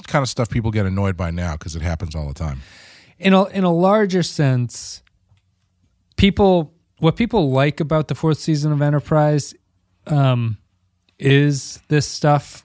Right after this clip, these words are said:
Speaker 2: where there's this aggressive
Speaker 1: Sure,
Speaker 2: connection
Speaker 1: sure.
Speaker 2: to T O S. I, I think the only thing that excuses it for me is that the show is dead in the water at this point. So why
Speaker 1: Sure,
Speaker 2: not?
Speaker 1: yeah.
Speaker 2: Like, y-, you're
Speaker 1: Yeah,
Speaker 2: not really
Speaker 1: yeah.
Speaker 2: trying to prove anything.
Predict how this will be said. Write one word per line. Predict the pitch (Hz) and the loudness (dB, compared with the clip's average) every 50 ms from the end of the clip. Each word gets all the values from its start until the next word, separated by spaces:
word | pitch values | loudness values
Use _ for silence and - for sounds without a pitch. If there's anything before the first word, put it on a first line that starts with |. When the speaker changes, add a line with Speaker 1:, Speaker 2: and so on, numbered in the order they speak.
| - | -4
Speaker 2:
where | - 135 135 131 | -2 0 2 2
there's | 131 131 127 117 | 4 2 2 2
this | - 139 131 113 - - | 0 0 -2 0 0 -2
aggressive | 139 120 - 127 131 214 - - - 147 120 | -4 -2 0 2 4 4 4 4 2 0 -2
Speaker 1:
Sure, | - | -2
Speaker 2:
connection | - - 135 123 120 120 123 107 90 135 127 123 | -2 -2 0 2 2 2 2 2 2 2 0 0
Speaker 1:
sure. | 117 | -2
Speaker 2:
to | - 127 117 | -2 -4 -6
T | - - - 127 123 | -4 -2 0 0 2
O | 117 113 110 | 2 2 2
S. | 110 120 120 - - - - - _ _ _ _ _ _ _ _ _ _ _ _ _ _ _ _ _ _ _ _ _ _ _ _ - | 0 0 -2 -2 -6 -12 -14 -16 _ _ _ _ _ _ _ _ _ _ _ _ _ _ _ _ _ _ _ _ _ _ _ _ -4
I, | - 165 175 180 185 190 196 190 185 175 - _ _ _ _ _ _ _ _ _ _ _ _ _ _ _ _ _ _ _ _ _ _ - | 0 2 2 4 4 4 2 2 0 -2 -6 _ _ _ _ _ _ _ _ _ _ _ _ _ _ _ _ _ _ _ _ _ _ -2
I | - 170 | -2 0
think | - - 247 240 - | 0 0 -2 -4 -4
the | 254 208 - | -4 -6 -4
only | 147 156 170 170 180 160 | -2 -2 0 0 0 0
thing | - - 165 151 | -2 -2 -2 0
that | 147 143 135 | 0 0 0
excuses | 131 123 - - - - - 151 143 147 139 135 135 117 117 | 0 -2 -4 -6 -8 -4 0 2 4 4 4 2 0 0 0
it | 131 117 | -2 -2
for | - - 139 | 0 0 0
me | 127 123 123 123 | 2 2 2 2
is | 123 117 107 - | 2 2 0 0
that | - 123 117 120 123 | 0 0 0 0 0
the | 123 110 | -2 -4
show | - - - 147 139 139 139 | -2 0 2 4 6 6 4
is | 131 113 110 | 2 0 -2
dead | 107 - - 131 123 123 | -6 -4 0 0 0 2
in | 120 117 | 0 0
the | 117 113 | -2 0
water | 110 110 107 107 104 101 98 95 - _ - | 0 0 0 0 -2 -2 -4 -6 -8 _ -6
at | 117 104 | -6 -4
this | - 120 98 - | -2 -4 -6 -6
point. | - - 107 92 90 92 - - | -6 -8 -8 -6 -8 -8 -10 -6
So | - - 131 123 120 113 110 104 98 - _ _ _ - | 0 2 2 4 4 2 0 -2 -6 -10 _ _ _ -12
why | 120 110 120 127 127 127 123 | -6 0 2 4 4 4 4
Speaker 1:
Sure, | 120 | 0
Speaker 2:
not? | 107 92 90 87 | -2 -4 -4 -2
Speaker 1:
yeah. | 90 82 - - - - | -2 -2 -2 -6 -6 -4
Speaker 2:
Like, | 156 135 123 117 110 - - | 0 0 2 0 0 -2 -6
y-, | 82 | -12
you're | 143 139 139 139 143 151 | -12 -10 -8 -8 -8 -4
Speaker 1:
Yeah, | - 151 131 131 156 | 0 2 4 4 4
Speaker 2:
not | 156 151 | 2 0
really | 139 139 143 143 147 | 2 2 4 4 4
Speaker 1:
yeah. | 139 | 4
Speaker 2:
trying | 147 131 | 4 2
to | 123 | 0
prove | - 139 135 127 135 | 2 2 2 2 2
anything. | 135 131 123 147 143 135 | 2 2 2 2 0 -2